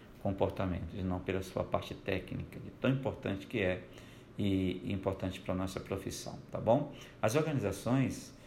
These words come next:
ela nada mais são do que um conjunto de pessoas que combinam seus esforços para alcançar um objetivo comum. Objetivo esse que eu encontro lá na análise, é, do ambiente, e vou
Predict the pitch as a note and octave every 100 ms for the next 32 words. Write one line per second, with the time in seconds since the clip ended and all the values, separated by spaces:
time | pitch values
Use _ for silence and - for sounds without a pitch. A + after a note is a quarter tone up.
0 | - - - G#2 G2+ G2 F#2 G2+ A2+ G2
1 | F2 F2 G2 G#2 F2+ E2 - - - -
2 | - - - - - - G2+ G2+ F#2+ -
3 | G2 G2 G2+ F#2+ G#2 G2+ G2 A#2+ G2+ F#2
4 | G#2+ G2+ - A2 - - A2+ A2 F#2 A2+
5 | A#2 G#2 G#2+ F#2+ F#2+ - G2+ G2+ - G2+
6 | G2 G2+ G2 G2 F#2+ F#2 G2+ F2+ - G#2
7 | G2 F#2+ - - - - G2+ G#2+ - G#2
8 | G2+ G#2+ - A2+ G#2 G#2 G#2+ G2 G#2 C3
9 | C#3 - - - G#2+ G#2 G#2+ F#2+ G2 G#2+
10 | G2+ G2 F#2+ - - - - - F#2+ G2
11 | F#2+ G2+ G2+ F#2 F2+ G2+ G2 - - F2+
12 | - F2+ F#2 F#2